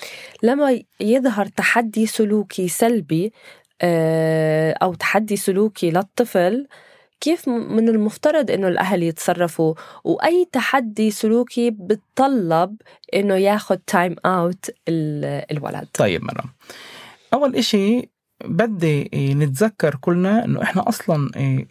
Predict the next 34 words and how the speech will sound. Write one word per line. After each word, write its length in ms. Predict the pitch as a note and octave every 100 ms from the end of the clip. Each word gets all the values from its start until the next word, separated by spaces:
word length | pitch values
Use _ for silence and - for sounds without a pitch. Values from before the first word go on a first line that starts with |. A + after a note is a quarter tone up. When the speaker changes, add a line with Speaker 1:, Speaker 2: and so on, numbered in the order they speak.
| _
Speaker 2:
كل 200 | C4 A#3
هدفنا 380 | E3 F#3 - D3
لما 200 | C#3 B2+
عملنا 360 | E3+ E3 C#3
هذا 120 | E3
البودكاست 760 | B2+ B2 E3 - D#3 E3 A3+ - _ _ _ _
وكيف 500 | C3+ B2+ B2+ B3 A#3+
عم 320 | F3 D#3+ C#3 -
نمشي 540 | D#3 G#3+ - C3+ G#2+ - _ _ _ _ D3+
من 160 | D3
حلقة 300 | - - D#2+
لحلقة، 560 | A2+ - F3+ - A3 B3+ _ _ _ _
أنا 120 | A#3+ B3+
كتير 260 | - A#3+
بحب 400 | D#3+ - F3+ -
إنه 220 | D#3 D3
إذا 120 | C#3 D3+
الأهالي 540 | - C#3+ G#3 G3+ C#3+ - _ _ -
بيجربوا 600 | C#3 D#3+ E3+ A3 D#3 F#3+
قد 140 | F#3
ما 80 | F#3
يمكن 240 | F#3 D3+
يطبقوا 580 | C3+ F#3 E3+ - B2 -
المواضيع 380 | C3 C#3 D3 F3+
اللي 120 | C#3
بنحكي 280 | D3+ - A#2+
عنها، 420 | C3 E3 G3 A#3 - _ - - -
مفروض 600 | F3 G#3 - A#3 C4 G#3+
إنه 180 | F#3+ F3+
وتيرة 360 | E3+ A#3 A#3+ G3+
التحديات 500 | D3+ D3+ D#3+ E3+ F#3
السلوكية 500 | - - D3 - F3
تكون 280 | - D3+ C3
أقل. 220 | -